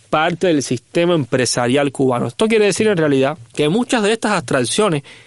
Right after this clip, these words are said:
eh, de estos modelos, de estas predicciones, parten del supuesto de que la economía cubana estaría siendo administrada de manera eficiente. Entonces, ¿qué quiere decir? Que en realidad lo más probable es que sin esas, eh, sanciones, sin el embargo,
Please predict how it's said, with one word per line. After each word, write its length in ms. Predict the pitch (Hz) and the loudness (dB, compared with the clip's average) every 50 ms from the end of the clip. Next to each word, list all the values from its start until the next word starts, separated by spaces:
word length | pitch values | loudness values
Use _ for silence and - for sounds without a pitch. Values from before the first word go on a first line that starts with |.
| - _ _ _ | -20 _ _ _
eh, 360 | - 139 131 123 117 113 127 123 | -2 0 0 0 0 0 0 0
de 80 | 135 | -2
estos 160 | 147 - 240 | 0 0 0
modelos, 460 | 208 185 151 139 135 135 175 196 185 165 | 0 2 2 2 2 2 2 2 0 -2
de 20 | |
estas 160 | 156 - 190 | -2 -4 -6
predicciones, 540 | - - 165 147 139 127 - 202 208 180 - | -4 0 0 0 0 2 0 0 0 0 -2
parten 300 | - - 143 165 208 214 | -2 -4 -2 0 0 0
del 120 | 185 156 | 0 0
supuesto 580 | - - 131 117 120 160 190 170 - - 151 165 - - - - - - - - - | 0 -2 -4 -2 0 0 0 -2 -2 -2 -4 -4 -4 -10 -16 -18 -16 -18 -16 -6 -2
de 100 | 143 143 | 0 0
que 80 | 147 | 2
la 60 | 147 139 | 2 0
economía 320 | 143 147 151 165 190 196 | 0 0 0 0 0 0
cubana 280 | 196 208 185 175 175 190 | 0 0 2 2 0 -2
estaría 380 | - - 143 135 156 185 170 | -2 -2 0 0 2 0 0
siendo 300 | - - 190 185 190 190 | 0 -2 -2 0 0 0
administrada 760 | 175 151 139 131 127 120 - - 151 160 160 170 175 170 165 - - - - - - _ - | 0 0 0 -2 -2 -4 -2 -2 0 0 2 0 0 -2 -4 -8 -16 -20 -20 -20 -20 _ -2
de 120 | 139 131 | -2 0
manera 480 | 123 123 123 120 139 156 160 165 170 - | 0 0 0 0 0 0 0 -2 -2 -2
eficiente. 680 | - 139 127 - 120 117 - - 147 135 120 107 - - | -2 -4 -2 -2 -4 -4 0 0 0 0 0 -2 -6 -8
Entonces, 300 | 190 - 180 - 262 254 | -4 -4 -2 0 0 -2
¿qué 80 | 247 | 0
quiere 240 | 214 240 240 226 214 | 0 0 0 2 0
decir? 340 | 190 170 - 220 226 196 143 | -2 -2 -2 -2 -4 -2 -2
Que 80 | - | -2
en 100 | 143 131 | -2 0
realidad 440 | - 120 127 120 120 123 135 170 214 | 0 0 0 0 2 2 2 2 2
lo 80 | 208 175 | 2 0
más 140 | 175 170 165 | 0 -2 0
probable 360 | - 202 185 170 175 202 196 | 0 0 2 2 2 0 -2
es 60 | - | -2
que 240 | - - 175 185 - - - - - - _ | -2 -2 -4 -4 -4 -10 -18 -20 -20 -20 _
sin 260 | - - 135 123 123 | -6 -4 -4 -2 0
esas, 340 | 147 190 - - 220 - - - _ - - - | 0 -2 0 -2 -4 -4 -6 -12 _ -20 -10 -4
eh, 260 | - 135 123 123 113 107 | -2 0 0 0 -2 -4
sanciones, 540 | - - 120 113 120 - 247 247 214 165 - | -4 -6 -6 -4 -2 0 0 2 0 0 0
sin 160 | - 135 131 | 0 0 0
el 80 | 127 127 | 0 0
embargo, 560 | 123 127 143 202 220 202 170 151 156 185 | -2 0 0 0 0 0 0 0 -2 -2